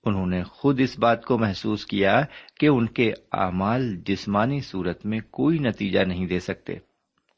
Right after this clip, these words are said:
بلکہ ان کے کام صرف شرم اور گڑبڑی پیدا کرتے ہیں۔ وہ اپنے اعمال پر فخر نہیں کر سکتے۔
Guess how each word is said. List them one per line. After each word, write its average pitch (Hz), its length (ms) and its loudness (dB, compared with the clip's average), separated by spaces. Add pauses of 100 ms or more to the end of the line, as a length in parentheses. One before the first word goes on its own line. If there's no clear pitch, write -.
(580)
بلکہ 165 280 2
ان 160 180 6
کے 147 140 0
کام 135 360 2
صرف 143 320 0
شرم 151 540 2
اور 139 200 4 (140)
گڑبڑی 113 380 4
پیدا 98 300 4
کرتے 90 360 -4
ہیں۔ 85 160 -10 (1400)
وہ 101 140 0
اپنے 92 300 -2
اعمال 87 420 0
پر 104 220 0
فخر 101 400 -2
نہیں 104 260 -2
کر 127 140 2
سکتے۔ - 380 -4